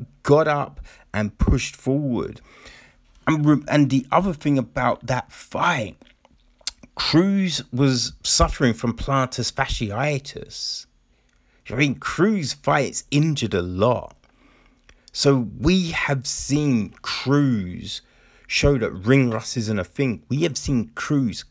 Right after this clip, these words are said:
come back. And Henry Cejudo, he has not fought anyone like Cruz.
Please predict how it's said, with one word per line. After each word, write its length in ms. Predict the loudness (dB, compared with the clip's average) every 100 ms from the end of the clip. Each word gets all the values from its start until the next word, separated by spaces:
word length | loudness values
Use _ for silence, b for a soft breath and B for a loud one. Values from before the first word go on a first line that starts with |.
| -8
come 500 | 0 0 0 -6 -2
back. 540 | 0 0 -4 _ -20 -20 B B B B B 0
And 480 | 2 4 2 0 -6 b b _ _ _ _ _
Henry 460 | -6 0 2 2
Cejudo, 840 | 0 0 0 2 0 2 0 0 -8 -18 b
he 380 | -18 0 2 2
has 380 | -2 -2 -2 0
not 420 | 0 0 -2 -4
fought 420 | -8 0 0 0 -2
anyone 760 | 0 2 2 0 -4 -6 -12 -16 _ _ _ -8
like 640 | -2 -2 -4 -8 -10 -14 -16 _
Cruz. 880 | -10 -6 -2 -2 -4 -8 -12 -14